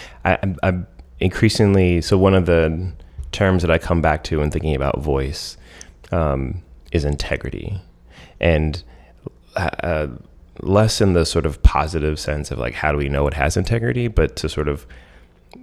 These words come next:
where's the poem admitting the limits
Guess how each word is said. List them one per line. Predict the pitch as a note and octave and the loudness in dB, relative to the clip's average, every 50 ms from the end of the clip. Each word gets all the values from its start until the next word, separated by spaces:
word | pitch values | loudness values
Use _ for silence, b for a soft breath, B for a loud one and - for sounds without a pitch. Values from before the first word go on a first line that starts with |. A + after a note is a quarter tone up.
| - - - - - - - - - - | -20 -16 -14 -12 -12 -14 -14 -16 -16 -8
where's | - F2+ G2 G#2 G#2 G#2 G#2+ F#2+ | 0 4 6 6 8 8 6 6
the | G2+ G2 | 4 4
poem | - - F#2 E2+ F2 | 4 6 6 4 4
admitting | E2+ D#2+ D#2+ E2+ E2+ E2 E2 E2 D#2+ | 2 2 4 4 4 4 2 2 2
the | D2+ D2+ | 0 2
limits | D2+ E2 E2 D#2+ D2+ C2+ - - - - - - - - | 2 2 2 2 0 -2 -4 -6 -6 -6 -6 -6 -8 -10